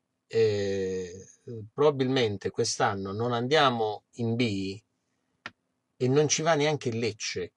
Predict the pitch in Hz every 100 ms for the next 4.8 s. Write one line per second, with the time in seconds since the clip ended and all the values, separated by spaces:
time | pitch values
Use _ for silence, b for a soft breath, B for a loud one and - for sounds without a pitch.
0 | _ - 147 123 123 139 190 180 202 196
1 | 175 - 160 135 - - 160 175 175 165
2 | 160 147 139 139 123 110 - 139 135 131
3 | 156 165 170 160 147 143 135 127 - 170
4 | 170 165 156 _ - 170 151